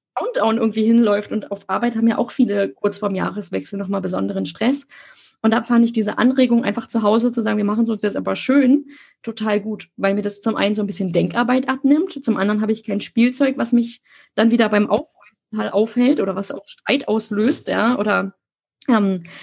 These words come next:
das Kind ist irgendwie dann traurig, weil du hattest es vorhin auch so als schönes Beispiel gesagt, irgendwie, äh, da ist es an einem Tag ist das Päckchen da größer und dann wollte, fand man das doch besser oder der andere hatte das und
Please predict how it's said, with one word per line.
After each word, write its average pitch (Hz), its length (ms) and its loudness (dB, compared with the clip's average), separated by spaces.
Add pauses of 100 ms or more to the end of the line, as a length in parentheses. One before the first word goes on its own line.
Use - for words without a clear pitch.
(200)
das - 160 -4
Kind 233 340 4
ist - 180 -4
irgendwie 208 300 2
dann 196 160 2
traurig, 214 540 0
weil 202 280 2
du 202 120 -4
hattest 214 240 -6
es 202 80 -6
vorhin 202 160 0
auch 208 100 -2
so 220 80 -4
als 214 180 0
schönes 220 280 2
Beispiel 214 400 0
gesagt, 202 440 -2
irgendwie, 214 460 0 (400)
äh, 208 240 2
da 208 80 0
ist 196 160 -2
es 226 80 -4
an 208 260 0
einem 220 200 2
Tag 226 200 0
ist 220 140 -6
das - 120 -6
Päckchen 226 420 0
da 220 200 0
größer 214 760 0
und 208 160 -2
dann 202 160 -2
wollte, 208 320 -2
fand 220 180 0
man 233 100 4
das 233 200 0
doch 233 160 -8
besser 220 420 0
oder 214 140 0
der 202 120 -2
andere 226 260 0
hatte 226 180 -2
das 226 340 -2
und 214 240 -4